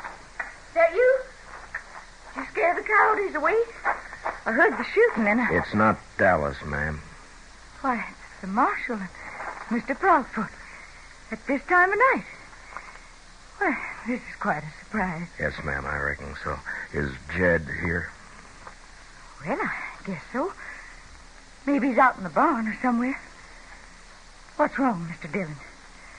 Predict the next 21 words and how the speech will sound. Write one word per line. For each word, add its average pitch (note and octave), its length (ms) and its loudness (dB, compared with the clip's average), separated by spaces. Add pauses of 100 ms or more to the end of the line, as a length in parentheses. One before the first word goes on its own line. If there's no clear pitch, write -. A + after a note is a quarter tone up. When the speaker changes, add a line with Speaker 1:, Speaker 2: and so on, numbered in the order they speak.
(440)
Speaker 1:
I C#4 180 0
sure F#4+ 220 6
do D#4 260 2
hope C4+ 260 0
Jed C4 240 4
ain't A3 200 0
in A3 160 -6
some A3 160 2
kind A3 260 2
of A3+ 80 2
trouble. G3+ 260 0
Speaker 2:
I G2+ 300 6 (240)
just - 320 2
want F2+ 180 2
to C#2+ 60 0 (100)
talk C2+ 260 -2
to D2 140 -4
him, C2+ 140 -6
Miss C#2 200 -8
Wade. C#2 180 -4
Now, C#2 100 -6